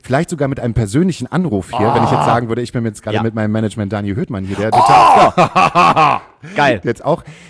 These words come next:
Speaker 1: Äh, die Frage ist halt einfach, wie könnte man das machen, dass die halt in der Show sind, so
Speaker 2: Mhm.
Speaker 1: wie bei diesen Überraschungsanrufen, die man damals in,
Speaker 2: Ja.
Speaker 1: äh, im Radio gemacht hat. So,
Speaker 2: Ja.
Speaker 1: „Hallo, hier ist Paul Panzer und ich wollte mal fragen,
Speaker 2: Mhm.
Speaker 1: kann ich meine Katze frittieren, d-,
Speaker 2: Mhm.
Speaker 1: die Sie da verkaufen?“ Keine
Speaker 2: Mhm.
Speaker 1: Ahnung, so, ne?
Speaker 2: Mhm. Mhm.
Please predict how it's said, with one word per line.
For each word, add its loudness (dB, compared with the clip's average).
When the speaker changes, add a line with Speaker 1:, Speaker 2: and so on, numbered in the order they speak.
Speaker 1:
Äh, -4
die -10
Frage -2
ist -4
halt -6
einfach, -6
wie -2
könnte -4
man -4
das -6
machen, -6
dass -6
die -10
halt -6
in 2
der 0
Show -4
sind, -4
so 0
Speaker 2:
Mhm. 4
Speaker 1:
wie 2
bei 0
diesen -2
Überraschungsanrufen, -2
die -4
man 0
damals -2
in, -8
Speaker 2:
Ja. -2
Speaker 1:
äh, 0
im -4
Radio -2
gemacht 0
hat. -6
So, 0
Speaker 2:
Ja. -4
Speaker 1:
„Hallo, 2
hier -2
ist -8
Paul -2
Panzer -2
und -2
ich -6
wollte 0
mal 0
fragen, -4
Speaker 2:
Mhm. -4
Speaker 1:
kann 0
ich -4
meine -2
Katze -6
frittieren, -6
d-, -8
Speaker 2:
Mhm. -12
Speaker 1:
die -6
Sie -2
da 2
verkaufen?“ -4
Keine -4
Speaker 2:
Mhm. -6
Speaker 1:
Ahnung, -2
so, -6
ne? 0
Speaker 2:
Mhm. -10
Mhm. -16